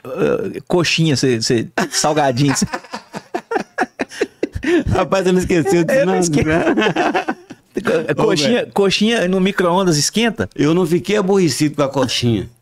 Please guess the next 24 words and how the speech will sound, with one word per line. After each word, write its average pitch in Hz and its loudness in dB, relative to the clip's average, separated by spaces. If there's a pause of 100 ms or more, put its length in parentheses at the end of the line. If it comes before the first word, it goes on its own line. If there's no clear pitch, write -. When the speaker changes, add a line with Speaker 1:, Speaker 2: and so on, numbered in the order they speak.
Speaker 1:
<laughs> - -20
Conta 302 -2
aqui. - -2 (1400)
Me - 0
conta 294 0
aí 233 2
a 247 4
história 190 0
da 165 -2
coxinha. 208 2
Speaker 2:
Eu 175 2
fiquei 202 2
mais 196 2
aborrecido. 175 2 (560)
Foi 175 0
com 175 2
o 196 4
danado 147 2
do - 4
micro-ondas. 107 0 (280)
<laughs> - -2
Você 190 0
acredita 180 -2
que 151 0